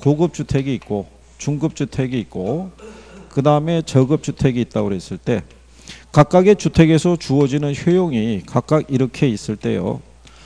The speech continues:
요게 일 년을 단위로 효용이 마이너스 일씩 줄어들어요.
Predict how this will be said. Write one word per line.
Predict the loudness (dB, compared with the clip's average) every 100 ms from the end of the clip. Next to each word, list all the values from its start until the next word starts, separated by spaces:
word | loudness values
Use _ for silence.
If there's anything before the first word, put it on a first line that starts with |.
| -20 -20 -6 2
요게 | 6 6
일 | 6 6 6
년을 | 6 4 0
단위로 | 0 -2 0 0 0
효용이 | 0 2 2 0 -2 -4 0
마이너스 | 4 4 4 0 -2
일씩 | -4 -4 -6
줄어들어요. | -4 -4 -4 -4 -6